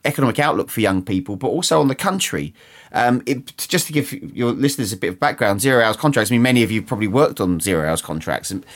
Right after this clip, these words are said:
these are contracts that do not, they're not a work contract. You, they do not have to offer you any hours whatsoever. So it's, it's not really a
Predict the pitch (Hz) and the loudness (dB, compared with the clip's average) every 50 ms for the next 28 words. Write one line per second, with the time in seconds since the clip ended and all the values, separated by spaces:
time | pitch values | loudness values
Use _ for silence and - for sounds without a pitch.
0 | - - - - - - - 131 131 127 131 - 143 123 - 127 - - 120 98 | -20 -20 -20 -20 -10 -2 0 0 2 2 0 0 0 0 0 0 0 -2 -4 -4
1 | 98 - - 139 135 139 151 - - - 135 131 143 170 - - 113 127 135 147 | -4 0 4 6 6 6 4 2 2 2 2 4 6 6 4 4 4 4 4 2
2 | 143 - - 101 92 - - 80 - - - 92 - 127 123 - 143 143 113 123 | 2 0 -2 -2 -2 -2 -2 -2 -2 -4 -6 -4 0 0 2 2 2 2 2 2
3 | 131 - - - - 127 - - 123 113 110 117 127 139 135 123 107 98 90 - | 0 -2 -2 -2 -2 -2 -2 0 0 2 4 4 6 6 4 4 2 0 -4 -8
4 | _ _ _ _ _ _ _ _ _ - - 120 151 190 139 98 90 95 - 104 | _ _ _ _ _ _ _ _ _ -4 -2 0 2 2 2 2 2 0 -2 -2
5 | 101 - - - - 107 127 165 165 139 - - - - - 120 107 104 95 95 | -4 -4 -4 -4 -4 0 2 2 2 2 -2 -6 -6 -2 0 2 2 2 2 0
6 | - - - - - - - 151 139 - - 117 117 110 101 101 101 98 92 90 | -2 -4 -6 -10 -10 -6 -2 -2 -2 0 0 0 0 0 0 0 0 0 0 -2